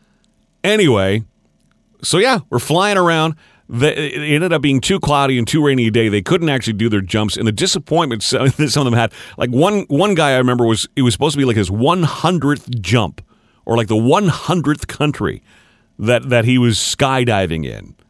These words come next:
It was like a, like, like a big notch in his <laughs> headboard, if you will,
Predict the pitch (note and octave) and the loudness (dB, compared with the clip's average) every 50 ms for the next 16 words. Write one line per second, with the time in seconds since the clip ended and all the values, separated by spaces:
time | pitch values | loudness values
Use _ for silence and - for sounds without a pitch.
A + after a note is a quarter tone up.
0 | _ _ - - D3+ D3+ D#3 C3 A#2+ D3 C3+ B2+ A#2+ A#2 G#2+ A2 A2 A2 G2+ F#2+ | _ _ -6 -4 0 2 2 2 2 2 0 0 -2 -2 -4 -4 -6 -8 -8 -12
1 | - _ - - F3 D#3+ C3 C3 - - B2+ C3 B2 A#2+ F#2+ A2 A2 B2 A#2 F#3 | -14 _ -10 -6 -4 -4 -4 -4 -6 -6 -6 -6 -6 -6 -8 -8 -4 -2 0 0
2 | G#3+ F3+ D#3 D3 D#3 E3+ E3 E3 - E3 D#3 D3 D3+ E3 B2+ - - E3+ E3+ D3+ | 2 2 2 2 2 2 0 -2 -2 0 0 0 0 0 0 0 0 0 0 0
3 | D3+ C3 C#3+ C#3 C3+ C3+ A#2+ - - A#2+ B2+ B2 A#2 G#2+ G2+ - | 0 0 0 0 0 0 -2 -2 -2 0 0 2 2 0 0 -4